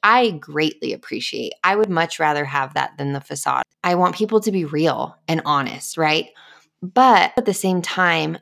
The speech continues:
I do think that people just feed off of it a little bit. And so what I have learned is just to balance it out, to not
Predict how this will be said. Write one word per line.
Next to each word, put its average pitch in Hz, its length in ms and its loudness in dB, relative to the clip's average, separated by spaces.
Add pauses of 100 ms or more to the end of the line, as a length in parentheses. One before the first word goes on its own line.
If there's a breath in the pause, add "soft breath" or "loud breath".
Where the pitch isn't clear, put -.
(100)
I 185 180 2
do 208 320 0
think 208 240 0
that 175 220 -4
people 180 720 0 (160)
just - 240 -8
feed 156 280 -2
off 139 220 0
of 139 140 -6
it 131 180 -12
a 151 60 -6
little 143 240 -8
bit. 131 220 -10 (260)
And 190 200 2
so 185 460 4
what 185 340 0
I 208 180 2
have 247 160 2
learned 160 380 -4
is 170 120 -8
just 294 160 -6
to 330 80 -6
balance 147 580 -2
it - 100 -8
out, 127 400 -8 (420 loud breath)
to 208 120 -2
not 208 440 2